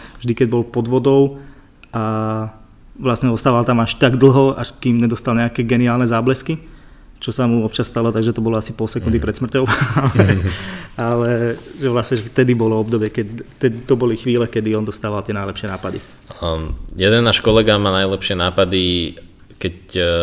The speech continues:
Speaker 2: ráno kráča do práce.
Speaker 1: Fakt?
Speaker 2: Napríklad. Kedy máš ty najlepšie nápady? Z-, zhrňme to takto, to zakončíme. Týka sa to niektorého z toho typov, alebo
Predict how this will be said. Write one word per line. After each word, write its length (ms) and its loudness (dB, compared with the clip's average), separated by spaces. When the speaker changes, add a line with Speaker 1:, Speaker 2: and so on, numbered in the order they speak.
Speaker 2:
ráno 260 -4
kráča 320 -4
do 100 -6
práce. 380 -8
Speaker 1:
Fakt? 360 -10
Speaker 2:
Napríklad. 720 -10
Kedy 420 -2
máš 220 -4
ty 100 -10
najlepšie 460 -10
nápady? 500 -10
Z-, 220 -6
zhrňme 400 -6
to 340 -8
takto, 380 -12
to 120 -16
zakončíme. 840 -14
Týka 240 -2
sa 140 0
to 120 -2
niektorého 480 -4
z 140 -4
toho 200 -4
typov, 440 -4
alebo 800 -4